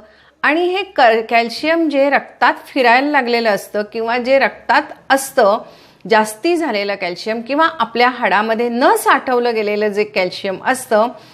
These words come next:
हे कॅल्शियम शरीरामध्ये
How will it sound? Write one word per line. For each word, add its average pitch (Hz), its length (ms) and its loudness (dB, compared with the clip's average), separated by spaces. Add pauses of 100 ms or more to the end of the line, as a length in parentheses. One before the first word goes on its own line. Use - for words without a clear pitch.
(300)
हे 392 220 4
कॅल्शियम 220 1000 0 (460)
शरीरामध्ये 254 1120 0